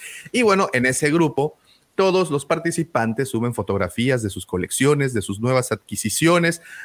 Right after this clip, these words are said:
así como, eh, preguntan cualquier duda, bueno, cualquier cosa referente al coleccionismo y obviamente a la saga,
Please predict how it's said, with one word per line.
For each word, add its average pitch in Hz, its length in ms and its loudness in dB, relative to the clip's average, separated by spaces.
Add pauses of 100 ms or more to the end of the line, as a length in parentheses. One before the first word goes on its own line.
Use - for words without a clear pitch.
así 220 320 0
como, 180 640 2
eh, 95 220 -2
preguntan 120 580 0
cualquier 110 460 0
duda, 143 600 2
bueno, 147 340 2 (320)
cualquier 156 440 0
cosa 170 460 2
referente 139 640 0
al 123 180 2
coleccionismo 127 640 -2
y 190 140 2
obviamente 160 480 0
a 107 80 4
la 98 140 2
saga, 104 400 0